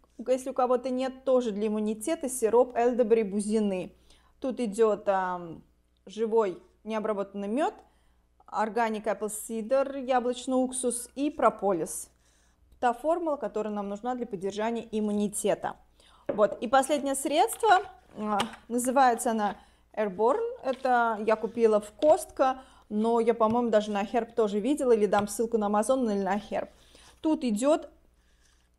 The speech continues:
а, огромная такая дозировка витамина С.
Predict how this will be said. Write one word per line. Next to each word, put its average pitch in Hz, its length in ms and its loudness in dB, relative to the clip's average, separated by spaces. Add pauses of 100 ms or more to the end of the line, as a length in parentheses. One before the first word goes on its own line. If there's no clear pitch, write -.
(160)
а, 208 300 -2
огромная 247 600 2
такая 202 580 0 (580)
дозировка 254 840 2
витамина 240 640 0
С. 214 420 2